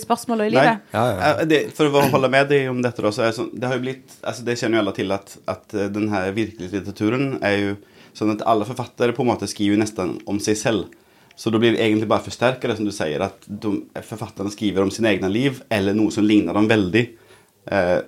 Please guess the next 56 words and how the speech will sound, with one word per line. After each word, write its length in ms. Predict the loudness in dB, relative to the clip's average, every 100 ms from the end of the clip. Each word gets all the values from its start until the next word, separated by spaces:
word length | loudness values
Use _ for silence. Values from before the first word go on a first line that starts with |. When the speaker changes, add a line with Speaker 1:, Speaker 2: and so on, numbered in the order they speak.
| -4
Speaker 2:
og 140 | 0
det 100 | 2 2
er 200 | 2 0
ikke 100 | -2
sånn 160 | -4
som 120 | -2 0
i 40 |
den, 280 | 2 2 2
det 400 | 0 -2 -4 0
er 100 | 0
ikke 160 | 0 -2
så 40 |
mange 280 | 0 2 2
som, 460 | 2 0 0 0 -2
som, 640 | 0 4 4 4 2 0
eh, 400 | -6 -12 -10 -2
jobber 300 | 0 2 0
på, 300 | 0 0 0 -2 -14 _ _
på 100 | 2
Rema, 240 | 4 4 4
Rema 180 | 2 0
tusen 360 | 0 0 0 0
som 320 | 4 4 4
skriver 260 | 2 2 2
en 80 | 2
bok. 220 | -4 -10 -20 _ _ _ _ -6
Og 160 | -6 -6 -2
da 100 | -2
får 160 | 0 2
vi 60 |
aldri 160 | 2 2
vite 240 | -4 -4
det. 100 | -6 -4
Så 200 | -2 -2 0
det 60 | 2
er 40 | 2
jo 80 |
helt 180 | -2 -4
sant. 320 | -6 -6 -10 -20 _ -16
Speaker 3:
Mm. 180 | -12 -12 -12 -20 _ -20 -20 -4
Når, 120 | 0 2
når 180 | 6 6
jeg 80 | 4
var 120 | 2
sånn 200 | -2 -4
cirka, 320 | -6 -4 -2 0 0 0 -2 -2
eh, 40 | -4
tjueto, 400 | -4 -2 0 0
så 220 | 0 -2
tenkte 200 | -2 -2
jeg 40 | -4
at 100 | -4
jeg 80 | -4
skulle 200 | -4 -4
skrive 220 | -2 -2
filmmanus, 540 | 0 0 0 0 -2